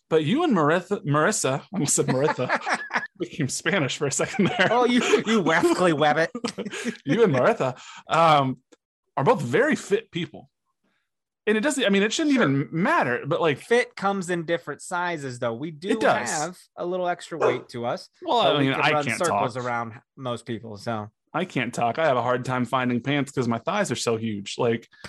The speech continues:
Speaker 1: and not
Speaker 2: <laughs>
Speaker 1: because of muscle.
Speaker 2: Oh.
Speaker 1: Like, it's, I just, you know, I get it, but, like, my God,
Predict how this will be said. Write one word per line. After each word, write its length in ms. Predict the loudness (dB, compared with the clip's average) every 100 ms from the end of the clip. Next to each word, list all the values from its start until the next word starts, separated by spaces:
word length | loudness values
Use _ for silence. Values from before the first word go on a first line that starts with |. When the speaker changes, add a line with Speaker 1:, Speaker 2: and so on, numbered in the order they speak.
| -16 -6
Speaker 1:
and 160 | 2 4
not 300 | 4 2 4
Speaker 2:
<laughs> 0 |
Speaker 1:
because 300 | 4 6 4
of 100 | 4
muscle. 560 | 4 4 2 0 -4
Speaker 2:
Oh. 160 | _ -2
Speaker 1:
Like, 240 | -2 0
it's, 340 | 0 0 -4 -10 -18
I 220 | -4 -2
just, 320 | 0 -4 -4
you 100 | -2
know, 240 | 0 0 -4 -12 _ _ _ _ _
I 80 | -4
get 260 | -2 2 2
it, 120 | 2
but, 100 | -2
like, 260 | -2 -4 -6
my 280 | 0 0 0
God, 560 | -2 -2 0 -2 -6